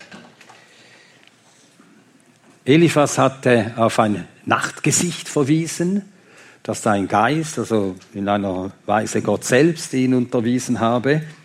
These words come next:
Eliphas verweist auf die, äh,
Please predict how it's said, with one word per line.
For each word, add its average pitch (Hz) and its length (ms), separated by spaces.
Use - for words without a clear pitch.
Eliphas 139 520
verweist 113 580
auf 110 220
die, 107 240
äh, 107 540